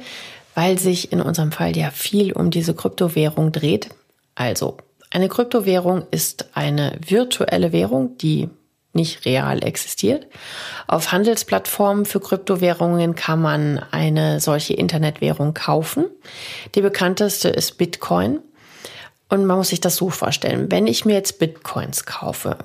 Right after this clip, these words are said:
muss ich die mit echtem Geld bezahlen, also realem Geld. Anschließend wandern diese Coins in mein sogenanntes Wallet, also meinen virtuellen Geldbeutel. Verkaufe ich einen Bitcoin,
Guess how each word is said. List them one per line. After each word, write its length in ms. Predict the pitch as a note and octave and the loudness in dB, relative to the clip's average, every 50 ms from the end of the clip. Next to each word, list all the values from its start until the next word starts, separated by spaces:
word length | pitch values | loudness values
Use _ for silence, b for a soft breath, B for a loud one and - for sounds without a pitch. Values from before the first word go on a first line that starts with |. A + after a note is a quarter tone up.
| - _ _ | -12 _ _
muss 240 | - F3+ G#3+ G#3+ - | 2 2 2 2 2
ich 100 | A3+ B3 | 0 0
die 140 | - G3 | 0 2
mit 240 | F3+ E3+ D#3+ D#3 - - _ - | 2 4 2 0 -2 -6 _ -2
echtem 500 | - - D3 - - - D#3 E3+ E3+ D#3+ | 0 0 0 -2 0 0 0 0 0 0
Geld 260 | D#3+ - - - - | 0 -2 -2 -2 -2
bezahlen, 460 | - - - - F#3+ F#3+ G3 - - | -4 -4 -4 -2 -2 0 0 0 0
also 180 | - - - - | -2 -4 -4 -6
realem 500 | - - C3+ C3+ - - G#3 A3+ A#3+ A#3+ | -8 -8 -6 -4 -2 0 0 0 0 0
Geld. 320 | B3 B3 C4+ D4 - B B B B B B B B B B B B B | 0 0 0 -2 -4 B B B B B B B B B B B B B
Anschließend 680 | - F3 G#3 A#3 - - B3 B3 B3 - B3+ B3+ B3 - | -2 0 0 0 2 2 2 2 2 2 2 2 2 2
wandern 480 | F3+ E3+ F3 F3 E3+ E3+ E3 E3 E3 D#3+ | 2 2 2 2 2 2 2 2 0 2
diese 260 | - B3+ D4 D4 B3+ | 2 2 2 2 2
Coins 560 | - - - E3+ D#3 D#3+ F#3 A#3 C#4+ - - | 0 0 0 0 2 2 2 0 0 -2 -4
in 640 | - - _ - F#3 F3 E3+ E3 D#3+ D#3 D#3 D#3 D#3 - | -8 -6 _ 0 2 2 4 4 4 2 2 0 -4 -4
mein 480 | - D3 D3 C#3+ C#3 C3+ C#3 D3 D#3+ E3 | -2 0 2 2 2 2 0 0 -2 -2
sogenanntes 600 | - - D#3+ D#3 D3 C#3+ C#3 C#3+ D3 - D#3 - - | -2 -2 0 0 2 0 0 0 -2 -2 -2 -2 -2
Wallet, 760 | E3 E3 E3+ E3 G3 B2+ C#3+ D3+ - C3+ - - - - - - | 0 0 2 2 2 2 2 2 0 0 0 -2 -4 -4 -4 -4
also 220 | - D3+ D#3 D#3 D3+ | -4 -2 0 0 0
meinen 360 | D3 D3+ D3 D3+ D#3+ D#3 - | 0 0 -2 -2 -2 0 2
virtuellen 840 | E3+ E3+ F3 F3 - - E3 - - C#3+ D3 D3+ D3+ D#3 D#3+ E3 D#3+ | 2 2 2 2 0 0 0 0 2 2 2 2 2 2 0 0 0
Geldbeutel. 800 | - D3 C#3+ D3 C#3+ - - E3 - E3 F3+ - - A#3+ C#4+ D4+ B B B B B B B B B B B B B B B - | 0 0 0 0 -2 -2 -2 0 0 0 0 0 0 -2 -2 -2 B B B B B B B B B B B B B B B -8
Verkaufe 640 | - - G3+ G3 - - G#3+ C#4 F4 F4 - - | -4 -4 -4 -2 0 0 2 2 2 0 0 0
ich 340 | - - D3 - - - - | -2 0 -2 -4 -4 -4 -4
einen 260 | - D#3 D3+ D3+ D#3 | -2 0 0 0 0
Bitcoin, 760 | D#3 D#3 D3 - - - - - E3+ E3+ F3+ G#3+ C4+ D#4 D#4+ | 0 0 -2 -2 -4 -10 -6 -2 0 0 2 2 0 0 -2